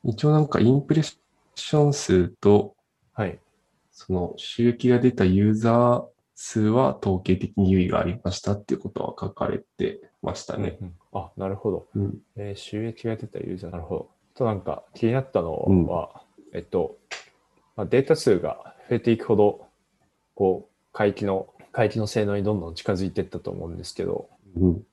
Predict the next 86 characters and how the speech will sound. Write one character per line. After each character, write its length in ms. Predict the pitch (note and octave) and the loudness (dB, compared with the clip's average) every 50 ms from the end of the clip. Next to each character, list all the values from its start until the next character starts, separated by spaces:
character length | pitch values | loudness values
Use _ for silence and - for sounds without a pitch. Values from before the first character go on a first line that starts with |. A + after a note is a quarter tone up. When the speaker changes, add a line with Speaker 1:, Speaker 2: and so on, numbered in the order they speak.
| _ _ _ - | _ _ _ -10
Speaker 2:
な 80 | B2+ A#2 | -8 -8
ん 20 | |
か、 220 | - - - - - _ _ _ _ | -8 -10 -14 -14 -16 _ _ _ _
そ 100 | - - | -10 -8
の、 200 | F2+ E2 - - - _ _ _ _ | -8 -8 -8 -12 -18 _ _ _ _
多 120 | - B2 | -8 -8
分 80 | G2 F#2+ | -8 -6
Pinterest 520 | - C3 C3 - C3+ B2+ B2+ B2+ - - | -4 -4 0 2 2 2 2 0 0 0
だ 100 | C3+ B2 | 0 0
と 140 | B2 - - - | 0 -2 -12 -18
結 220 | - - G2+ - | -14 -14 -12 -10
構 140 | - - F2+ | -8 -8 -6
ユ 120 | F#2 F#2+ G2 | -4 -4 -4
ー 20 | |
ザ 100 | G2 G2+ | -4 -4
ー 40 | F#2+ | -6
数 140 | - - F2 | -6 -6 -6
は 60 | F2 | -4
多 120 | F2 F2+ | -4 -6
い 60 | F2 | -6
と 120 | E2+ - F#2 | -6 -8 -10
思 120 | F2+ F2 | -10 -10
う 40 | E2+ | -10
ん 60 | E2 | -12
で、 60 | E2+ | -12
な 100 | F2+ F#2 | -14 -14
ん 40 | F2 | -14
か、 240 | - - F#2+ - - _ _ _ _ - | -14 -16 -16 -16 -18 _ _ _ _ -8
モ 120 | G#2 G#2 | -4 0
デ 80 | G#2+ A#2 | 2 2
ル 100 | A#2 A2+ | 2 2
の 100 | A2+ A2+ | 0 -2
複 200 | - - - A2+ | -4 -2 -2 0
雑 180 | G#2+ G#2+ A2 | 0 0 -2
さ 260 | - - - - A2 G2+ | -6 -8 -6 -4 -4 -2
と、 380 | - A2+ F#2+ F#2+ - - - - - _ _ _ _ _ _ _ _ | 0 2 2 2 0 -2 -12 -20 -20 _ _ _ _ _ _ _ _
そ 140 | - - G2 | -12 -10 -10
の 60 | F#2 | -10
性 220 | - - A2 G2+ G2 | -8 -6 -4 -4 -2
能 180 | G2 F#2+ F#2 | -2 -4 -4
の 320 | F2+ F2+ F#2 - - - _ _ _ - | -4 -4 -6 -8 -10 -14 _ _ _ -10
ト 120 | - G#2+ | -4 -2
レ 120 | G2+ G2 G2 | 0 2 2
ー 20 | |
ド 80 | G2 G2 | 2 2
オ 40 | |
フ 140 | F#2+ - - | 0 -2 -8
み 80 | F2+ E2 | -10 -10
た 80 | - F2 | -10 -12
い 40 | F2 | -14
な 60 | - | -14
と 100 | - - | -16 -14
こ 120 | - F2+ | -12 -12
ろ 40 | F2 | -12
っ 40 | - | -12
て 400 | _ - - - - - - _ _ _ - | _ -10 -10 -10 -12 -14 -20 _ _ _ 0
ど 120 | G#2 G2 | 0 0
う 20 | |
だ 60 | F2+ F2 | 0 -2
っ 80 | - | -6
た 100 | - F2+ | -8 -10
の 60 | E2+ | -10
か 100 | E2+ F2+ | -10 -10
な 80 | - E2+ | -6 0
っ 20 | - | 2
て 40 | F#2+ | 2
い 40 | F2+ | 4
う 80 | F2 | 4
の 60 | F2+ F2+ | 2 0
を 20 | |
ち 60 | F2 | 0
ょ-、 20 | - | -2
Speaker 1:
う 40 | |
ん 20 | - | -6
う 20 | |
ん。 40 | - _ - | -12 _ -6
Speaker 2:
ち 80 | - | -6
ょ 20 | A2 | -6
っ 20 | |
と 120 | - - - | -6 -8 -16
気 140 | - - F2+ | -16 -14 -14
に 80 | F2+ | -12
な 60 | F2+ | -12
り 60 | F2+ F2+ | -14 -16
ま 80 | G#2 | -16
す。 40 | G#2+ | -18